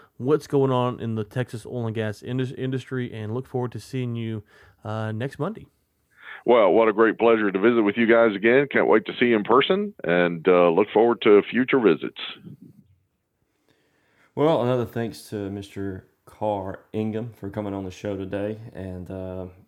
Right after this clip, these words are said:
Speaker 3: yeah, he had a lot of great insight, so big, big thanks to him. And, uh, conference Monday, April twenty-second at Wichita Falls.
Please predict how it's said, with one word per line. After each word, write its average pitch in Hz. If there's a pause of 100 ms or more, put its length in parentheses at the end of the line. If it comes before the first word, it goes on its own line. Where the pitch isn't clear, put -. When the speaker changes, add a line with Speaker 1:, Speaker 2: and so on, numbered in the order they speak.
(120)
Speaker 3:
yeah, 90
he 95
had 95
a 87
lot 92
of 90
great 92
insight, 98
so 95
big, 101 (160)
big 101
thanks 101
to 98
him. 113
And, 98
uh, 98 (520)
conference 110
Monday, 101
April 95
twenty-second 98
at 92
Wichita 95
Falls. 104